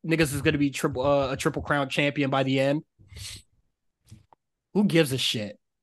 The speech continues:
A Triple Crown with these meaningless fucking titles, bro? New Japan Strong, R O H title, and then whatever the fuck this cup is.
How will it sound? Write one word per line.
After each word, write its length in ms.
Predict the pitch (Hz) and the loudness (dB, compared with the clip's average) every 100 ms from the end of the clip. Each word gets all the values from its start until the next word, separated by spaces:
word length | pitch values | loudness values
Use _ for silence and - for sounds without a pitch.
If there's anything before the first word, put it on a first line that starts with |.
| _ _ _ _ _ _ _ _ _ _ _ _ _ _ _ _ _ | _ _ _ _ _ _ _ _ _ _ _ _ _ _ _ _ _
A 120 | - 165 | 0 2
Triple 260 | 226 214 | 4 4
Crown 440 | 196 196 196 196 185 | 4 6 6 6 2
with 160 | 160 165 | 0 0
these 180 | 185 147 | 0 2
meaningless 500 | 135 175 180 175 - | 4 4 4 0 0
fucking 340 | - - 170 | -2 0 0
titles, 460 | 156 156 185 190 185 | 2 2 4 2 2
bro? 360 | 196 226 262 - _ _ _ _ _ _ - | 2 2 0 -8 _ _ _ _ _ _ -4
New 160 | 135 147 | 2 2
Japan 360 | 127 147 139 | 2 0 0
Strong, 420 | 135 147 143 143 | 0 2 4 4
R 260 | 131 143 147 | 4 6 6
O 140 | 139 139 | 6 4
H 180 | 135 | 2
title, 440 | - 143 143 143 139 | 2 2 4 2 0
and 120 | 135 | -2
then 180 | 135 135 | -4 -6
whatever 420 | 135 143 143 139 | 0 2 4 4
the 100 | 139 | 0
fuck 240 | - 135 | 0 -2
this 160 | - 127 | -2 -4
cup 300 | - 143 131 | 0 0 0
is. 400 | 127 101 - - | -2 -6 -12 -20